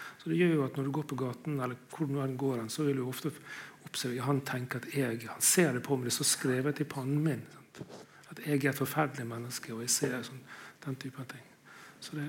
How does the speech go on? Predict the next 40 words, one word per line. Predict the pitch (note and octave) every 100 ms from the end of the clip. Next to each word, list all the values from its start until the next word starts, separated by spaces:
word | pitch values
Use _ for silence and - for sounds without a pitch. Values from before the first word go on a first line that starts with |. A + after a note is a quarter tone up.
| D3
og | C#3+ -
kommer | D#3+ D3+
du | D#3
på | D#3+
jobb, | E3 D3+ C3 - - -
sant, | - C#3+ D3
eller | C#3
skole, | - D3 D3 C3+
så | C#3+
vil | C#3 C3
du | C3+
møte | -
de | C#3
samme | C3+ C3 B2+
tingene. | C3+ B2+ A#2+
Når |
du, | B2 B2 - - - - - - - - - - -
ofte | D#3+ E3
har | E3
du | C#3+
lite | D#3+ D#3
energi, | C3+ - D3 F3+
for | F#3+
det | F#3+
å | D#3
gå | E3
i | D3
en |
sånn | E3+ -
tilstand, | C#3+ D3+ - C3+ C#3
det, | D3 D3
det, | D#3+ D#3+ E3+ - -
det | E3 -
ko-, | - F3 F3+
tar | - G3+ D3
fryktelig | - - D3+ - D#3+ C#3+
mye | C3
energi. | B2 A#2 D#3 F3+ - - _ - - - - - - -
Eh, | C#3+ C3+ C#3+
og, | D3+